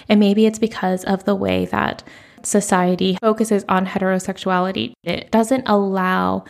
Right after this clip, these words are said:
for these types of friendships and relationships to build, because in a heteronormative society, everything has to lead to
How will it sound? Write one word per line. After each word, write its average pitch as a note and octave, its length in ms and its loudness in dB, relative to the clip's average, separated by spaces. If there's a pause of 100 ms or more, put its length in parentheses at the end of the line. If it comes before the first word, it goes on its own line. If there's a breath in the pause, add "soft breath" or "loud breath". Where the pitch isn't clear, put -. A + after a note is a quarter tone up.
(140 loud breath)
for A3+ 160 0
these G#3+ 160 2
types F3+ 340 -4
of F#3 220 2
friendships G3 580 -2
and F#3 120 -2
relationships F#3 800 -2
to F3 260 -2
build, F#3+ 560 2 (240 loud breath)
because F3+ 500 0 (220 loud breath)
in A3 260 6
a G3 120 0
heteronormative F3+ 1000 -2
society, G3+ 640 -2 (340 soft breath)
everything G#3 380 2
has F#3 260 -4
to - 160 -6
lead F3+ 440 0
to F3 560 0